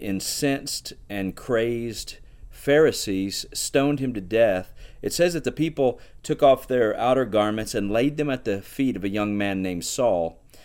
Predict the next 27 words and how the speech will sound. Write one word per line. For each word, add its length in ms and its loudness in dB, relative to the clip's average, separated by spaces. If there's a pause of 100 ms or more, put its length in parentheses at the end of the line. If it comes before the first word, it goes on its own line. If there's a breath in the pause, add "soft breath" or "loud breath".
(240 soft breath)
And 120 -6
so 120 -2
today 320 4
we're 140 0
gonna 120 0
pick 220 -4
up 180 2
in 100 2
chapter 380 0
eight, 240 -2
verse 300 -2
number 240 0
one. 500 -2 (420 loud breath)
It 120 -2
says, 180 0
"Now 140 4
Saul 420 4
was 140 0
consenting 720 0
to 200 2
his 260 0
death," 460 2
speaking 440 -6
of 80 -6
Stephen, 400 -2
of 120 -6
course. 380 -6